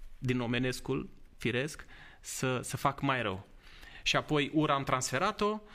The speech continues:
tu vii iarăși peste mine și nu se mai ajunge la nicio liniște. Ideal e ca s-, cineva să pună stop, să spună, „Uite, eu accept să pierd lucrul acesta,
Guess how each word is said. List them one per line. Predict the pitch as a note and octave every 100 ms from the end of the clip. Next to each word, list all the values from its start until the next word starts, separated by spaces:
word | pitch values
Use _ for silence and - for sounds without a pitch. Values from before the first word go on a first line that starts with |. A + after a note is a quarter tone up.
| - - -
tu | -
vii | D3 C3 C3+ C3+
iarăși | C3+ C3 A#2+
peste | C#3 - C3
mine | E3 F#3 F3+ - - -
și | -
nu | D#3
se | -
mai | D3+
ajunge | C#3+ D3 C#3+
la | C3+
nicio | B2+ B2+ - A2 G#2+
liniște. | A#2 A2+ C3+ - - - - - -
Ideal | - D3+ D#3+ E3+
e | E3
ca | D#3
s-, | - - - -
cineva | D3 C3+ B2 D3 G3 - - -
să | - -
pună | C3 A#2+
stop, | - B2+ D#3+ F#3+
să | -
spună, | C#3+ - C#3+
„Uite, | - C#3 B2+ B2 - - - -
eu | D#3+ E3 - - - - - - - - - - - - - - - - - - - -
accept | C#3+ C#3 E3+ D#3
să | C3
pierd | - C#3+ G#2 - - -
lucrul | A#2+ A#2+ A2+ A2
acesta, | - A#2+ - D#3